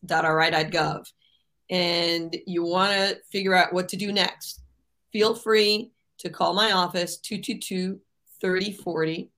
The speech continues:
We have a call center. We're there to help you.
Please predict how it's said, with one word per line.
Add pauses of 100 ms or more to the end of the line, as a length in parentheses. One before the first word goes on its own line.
(300)
We
have
a
call
center. (420)
We're
there
to
help
you.